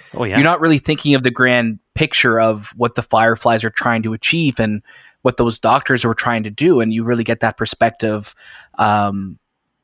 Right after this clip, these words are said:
Speaker 2: in this game. Uh, and Nate, I'll let you, uh, continue on. Sorry, I cut you off there.
Speaker 1: No, no, I was just gonna say, like, uh, absolutely. Like, and I think the fact that, that we as players, like, we talked about the,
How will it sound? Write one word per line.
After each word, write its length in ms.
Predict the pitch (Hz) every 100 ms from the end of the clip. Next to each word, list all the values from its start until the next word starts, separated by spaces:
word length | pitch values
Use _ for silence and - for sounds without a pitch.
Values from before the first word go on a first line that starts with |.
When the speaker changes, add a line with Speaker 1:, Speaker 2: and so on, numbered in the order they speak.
| _ -
Speaker 2:
in 180 | 131 120
this 200 | 127 -
game. 380 | 110 101 107 -
Uh, 260 | 113 110 131
and 140 | 127
Nate, 180 | 127 113
I'll 100 | 120
let 220 | 117 -
you, 160 | 120 110
uh, 100 | 104
continue 400 | - 117 120 113
on. 140 | 107 104
Sorry, 180 | 113 107
I 40 |
cut 200 | 123 -
you 100 | 117
off 140 | 110 -
there. 120 | 101
Speaker 1:
No, 180 | 147 185
no, 100 | 208
I 140 | 123
was 100 | 131
just 180 | 147 -
gonna 160 | 165
say, 220 | 127 143 151
like, 280 | 110 98 - _ _ _ _ 113
uh, 140 | 113 - -
absolutely. 720 | 135 165 - 147 - 98 85 -
Like, 340 | 127 123 - _ - _
and 100 | 127
I 60 | 131
think 440 | - 147 147 - - _ _
the 80 | 131
fact 420 | - 131 156 -
that, 200 | 131 - _ -
that 320 | 113 107 - _ _ -
we 360 | 110 143 143
as 180 | 110 104
players, 720 | - 123 127 107 101 95 - -
like, 340 | 101 107 - 104
we 140 | 120
talked 200 | 123 120
about 220 | 110 98
the, 300 | 107 101 104